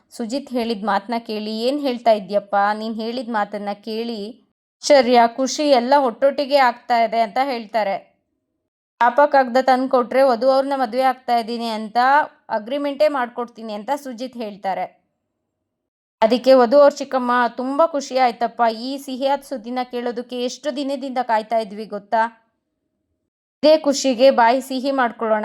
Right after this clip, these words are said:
ಸಕ್ಕರೆ ತರ್ತೀನಿ ತಾಳು." ವಧು ಅವರಪ್ಪ, "ಈಗ ನಿನ್ ಮಾತನ್ನ ಕೇಳಿ ಮನ್ಸಲ್ಲಿದ್ದ ಭಾರ ಕಮ್ಮಿ ಆಯ್ತು. ಮಾತನ್ನ ಕೇಳಿ ನೀವು ಇಲ್ಲಿವರೆಗೂ ಬಂದು, ಖುದ್ದಾಗಿ ಬಂದು ನಿಮ್ಮ ಅಪ್ಪ ಅಮ್ಮಂದು ಅಭಿಪ್ರಾಯ ತಿಳಿಸಿದ್ರಲ್ಲ,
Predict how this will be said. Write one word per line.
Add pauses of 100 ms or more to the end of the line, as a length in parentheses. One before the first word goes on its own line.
ಸಕ್ಕರೆ
ತರ್ತೀನಿ
ತಾಳು." (1200)
ವಧು
ಅವರಪ್ಪ, (560)
"ಈಗ
ನಿನ್
ಮಾತನ್ನ (140)
ಕೇಳಿ
ಮನ್ಸಲ್ಲಿದ್ದ (160)
ಭಾರ
ಕಮ್ಮಿ
ಆಯ್ತು. (920)
ಮಾತನ್ನ
ಕೇಳಿ
ನೀವು
ಇಲ್ಲಿವರೆಗೂ
ಬಂದು,
ಖುದ್ದಾಗಿ
ಬಂದು
ನಿಮ್ಮ
ಅಪ್ಪ
ಅಮ್ಮಂದು
ಅಭಿಪ್ರಾಯ
ತಿಳಿಸಿದ್ರಲ್ಲ,